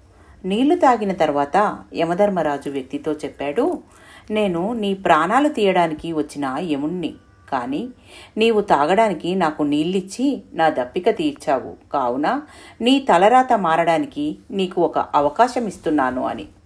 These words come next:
యమధర్మరాజు ఆ వ్యక్తికి ఒక డైరీ ఇచ్చారు. "నీకు ఒక ఐదు నిమిషాలు టైమ్ ఇస్తున్నాను, ఇందులో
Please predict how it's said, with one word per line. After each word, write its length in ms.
యమధర్మరాజు 800
ఆ 100
వ్యక్తికి 580
ఒక 220
డైరీ 320
ఇచ్చారు. 540
"నీకు 280
ఒక 500
ఐదు 320
నిమిషాలు 500
టైమ్ 300
ఇస్తున్నాను, 600
ఇందులో 460